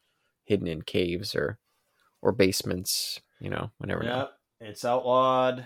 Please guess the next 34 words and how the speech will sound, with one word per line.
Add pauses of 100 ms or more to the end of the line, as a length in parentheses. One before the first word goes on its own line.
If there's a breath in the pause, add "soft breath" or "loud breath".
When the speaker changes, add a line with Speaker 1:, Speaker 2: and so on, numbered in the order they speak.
(140)
Speaker 2:
uh,
so
that's
where
you
be
an
activist (360)
and
Speaker 1:
Yep.
Speaker 2:
take
it
to
the
man.
Let's
go. (420)
Speaker 1:
Yeah,
freedom
dancing,
that's
what
they'll
call
it. (140)
Speaker 2:
There
you
go. (380)
Speaker 1:
Yeah,
and
that
little,
uh,
the,